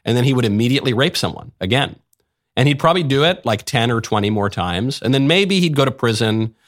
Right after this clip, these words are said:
for about five minutes, but then he'd get out on parole and he'd go do it a bunch more times too. That's what would really happen. So it wouldn't help anyone if, if he were punished, there's a chance he might be reformed.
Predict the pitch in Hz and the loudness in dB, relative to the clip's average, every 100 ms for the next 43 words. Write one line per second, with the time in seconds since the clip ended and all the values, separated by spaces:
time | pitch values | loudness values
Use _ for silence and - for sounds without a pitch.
0 | _ _ _ - 113 107 95 110 101 107 | _ _ _ -2 0 0 0 0 0 0
1 | 104 98 101 95 95 - 117 165 202 180 | 0 0 0 0 -2 -4 -2 0 0 2
2 | 175 107 107 110 101 104 95 107 170 208 | 2 2 2 0 -2 -2 0 0 2 2
3 | 226 233 214 220 214 240 196 92 - 113 | 2 0 2 0 0 -2 -2 -6 -6 -4
4 | 90 139 160 123 98 98 85 110 - - | -2 0 0 0 0 -4 -6 -12 -16 -20
5 | - _ _ _ _ _ _ - - 131 | -20 _ _ _ _ _ _ -6 0 2
6 | 160 139 127 120 120 110 78 - - _ | 2 2 0 0 -2 -2 -6 -16 -20 _
7 | _ _ _ _ _ _ _ _ _ _ | _ _ _ _ _ _ _ _ _ _
8 | _ - 190 190 - 160 165 147 117 147 | _ 2 2 2 0 0 2 0 2 4
9 | 254 175 - 90 82 120 - _ 151 143 | 4 2 -2 -4 -6 -8 -10 _ 0 2
10 | 127 - - 190 113 113 127 104 104 107 | 0 -2 0 0 0 -2 -2 -2 -2 -2
11 | 92 92 143 - - - | -4 -4 -4 -4 -10 -20